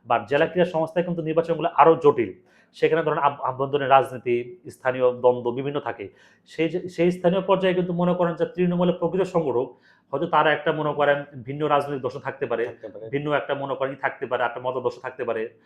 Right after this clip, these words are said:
Speaker 1: তো সে একটা সক্রিয় সদস্য হতে পারে, কিন্তু সে যদি ক্রীড়াঙ্গনের জন্য উপকারী এবং ক্রীড়াঙ্গনে তার নিবেদন যোগ্যতার সামর্থ্য আছে, কিন্তু বিগত সময় দ-, দশ বারো বছর দেখা গেছে এরকম অনেকেই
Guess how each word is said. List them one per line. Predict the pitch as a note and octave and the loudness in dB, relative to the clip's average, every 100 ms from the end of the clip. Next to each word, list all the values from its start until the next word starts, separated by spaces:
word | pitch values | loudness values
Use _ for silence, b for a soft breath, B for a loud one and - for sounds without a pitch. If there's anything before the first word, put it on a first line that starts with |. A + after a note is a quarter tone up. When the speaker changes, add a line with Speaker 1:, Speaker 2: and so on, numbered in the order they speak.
| b _ | b _
Speaker 1:
তো | |
সে | - D#3+ | -2 0
একটা | D3+ | 0
সক্রিয় | - D#3 D#3 | -2 -2 -2
সদস্য | D3+ D3 E3 | -2 -4 -2
হতে | D#3 B2+ | -2 -2
পারে, | G#2 F#2+ | -2 -4
কিন্তু | C3+ C#3 | -8 -12
সে | D#3 | -8
যদি | F3+ | -10
ক্রীড়াঙ্গনের | F3+ E3+ F3 F3 E3 | -8 -4 -2 -2 -4
জন্য | E3+ F#3 - - | -4 -4 -8 -16
উপকারী | - E3+ E3 | -6 0 0
এবং | D3+ | 0
ক্রীড়াঙ্গনে | - E3+ E3 D#3+ | -6 -6 -4 -6
তার | D#3 D#3 D#3 C3+ | -4 -4 -6 -12
নিবেদন | D3 D#3 D#3 D3+ B2+ | -4 0 0 -2 -2
যোগ্যতার | D#3 D#3 D#3 | 0 0 -2
সামর্থ্য | - C3+ C3+ D#3 | -4 -6 0 -2
আছে, | A#2+ E3 F3+ b b b | 0 -6 -8 b b b
কিন্তু | D3+ C#3+ | -6 -6
বিগত | D#3 E3 | -2 -4
সময় | D#3+ E3 | -2 -2
দ-, | D#3 D3+ | 0 0
দশ | D3+ C#3+ D3 | 0 -4 -2
বারো | D3 | -2
বছর | C#3+ | -2
দেখা | D3 C#3 | -2 -2
গেছে | C#3 A#2+ | -4 -4
এরকম | F3+ D3 D3 C3+ | -4 -4 -6 -8
অনেকেই | C#3 G3+ | -8 -8